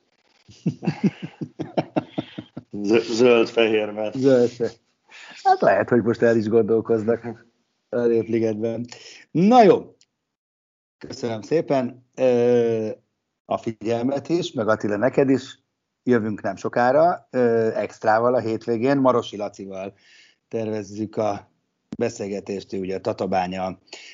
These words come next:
Speaker 2: ö, első számú vezetője, és Tatabányán megoldódni látszódnak a gondok a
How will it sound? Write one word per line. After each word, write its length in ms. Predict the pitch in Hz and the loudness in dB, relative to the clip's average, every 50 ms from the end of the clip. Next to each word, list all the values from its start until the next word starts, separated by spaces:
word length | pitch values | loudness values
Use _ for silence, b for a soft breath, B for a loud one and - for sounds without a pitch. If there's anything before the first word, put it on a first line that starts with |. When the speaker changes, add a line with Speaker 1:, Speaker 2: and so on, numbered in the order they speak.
| B B B _ | B B B _
Speaker 2:
ö, 400 | 143 123 117 113 110 110 110 - | 0 2 2 4 4 2 2 0
első 360 | 107 110 107 104 - - 104 | 0 0 0 0 -2 -4 -8
számú 520 | 95 - - 98 98 98 98 101 95 - - - _ | -6 -2 -2 0 0 2 2 0 0 -2 -6 -12 _
vezetője, 720 | - 113 123 110 110 107 90 - 104 98 98 98 95 92 | 2 4 4 6 4 2 2 0 -2 -2 0 0 -2 -2
és 120 | 92 95 - | -2 -4 -6
Tatabányán 600 | - 107 98 - 90 87 87 87 90 90 90 92 | -6 -6 -4 -4 -4 -4 -4 -4 -2 -2 -4 -2
megoldódni 680 | 95 95 92 90 92 90 87 87 90 87 82 85 90 | -2 -4 -4 -4 -4 -4 -4 -6 -8 -10 -10 -10 -8
látszódnak 840 | 90 85 82 90 - _ _ - - 95 90 85 82 87 87 87 - | -8 -6 -6 -8 -10 _ _ -16 -10 -8 -6 -6 -6 -8 -10 -8 -4
a 260 | 90 87 90 90 90 - B B B B B B B B B _ _ _ | -2 0 0 0 -2 -4 B B B B B B B B B _ _ _
gondok 480 | - 107 110 117 117 110 101 104 95 - | -2 2 4 4 4 4 4 2 2 2
a 320 | 101 95 92 92 - - | 2 2 2 2 0 -4